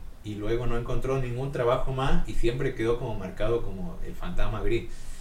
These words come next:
justo como le pasó a Adam West con, con Batman, digamos, que, que siempre quedó marcado que él era el Batman de los sesenta.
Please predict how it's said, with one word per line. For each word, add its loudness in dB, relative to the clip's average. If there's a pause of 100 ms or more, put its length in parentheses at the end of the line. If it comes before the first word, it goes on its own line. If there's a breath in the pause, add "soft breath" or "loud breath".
(440 loud breath)
justo -2
como -4
le 4
pasó 0
a 2
Adam 4
West -4
con, -8 (360)
con -4
Batman, -2
digamos, -4
que, -8
que -12
siempre -2
quedó -2
marcado -4
que -4
él 0
era 4
el -2
Batman 0
de 2
los -6
sesenta. 0